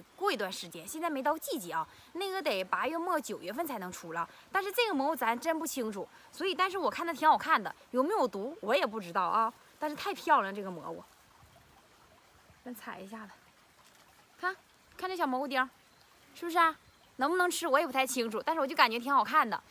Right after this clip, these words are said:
所以就说我们这边的纯真蘑也快出来了。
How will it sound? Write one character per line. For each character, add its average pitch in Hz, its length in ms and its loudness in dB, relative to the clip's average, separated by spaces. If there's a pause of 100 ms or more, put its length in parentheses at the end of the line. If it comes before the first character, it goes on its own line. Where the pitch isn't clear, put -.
(220)
所 294 120 -6
以 302 120 -4
就 285 100 -6
说 285 160 0
我 240 160 0
们 214 160 -4
这 359 100 -4
边 311 160 6
的 269 180 2
纯 269 300 -4
真 330 140 0
蘑 247 160 -2
也 220 100 -2
快 247 140 -4
出 175 220 -10
来 220 100 -2
了。 185 160 -8